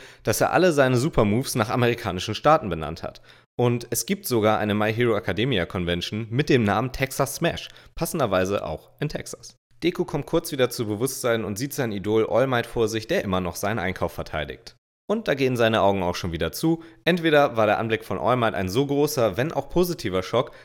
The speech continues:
dass er gleich wieder das Bewusstsein verliert, oder, was hier eher wahrscheinlich ist, er ist noch völlig ausgelaugt von seiner Schleimtentakel im Mund Tortur.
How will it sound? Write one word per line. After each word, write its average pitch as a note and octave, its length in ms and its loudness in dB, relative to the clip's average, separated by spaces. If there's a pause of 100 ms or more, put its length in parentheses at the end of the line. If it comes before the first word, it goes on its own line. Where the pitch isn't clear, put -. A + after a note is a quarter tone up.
dass A2+ 140 2
er A2+ 100 4
gleich B2 220 6
wieder A#2+ 160 4
das A2 160 0
Bewusstsein A2+ 440 -2
verliert, G2 380 0 (320)
oder, F3 420 4 (260)
was A2+ 160 -2
hier G2+ 200 -4
eher A#2+ 240 6
wahrscheinlich A2+ 500 0
ist, A2 320 -4
er A#2 120 4
ist A2+ 140 -2
noch F2+ 100 -4
völlig F#2+ 320 -2
ausgelaugt F2 520 -2
von F#2 140 -4
seiner E2+ 260 -2
Schleimtentakel F2 800 -4
im F2 120 -6
Mund E2+ 380 -6
Tortur. - 460 -10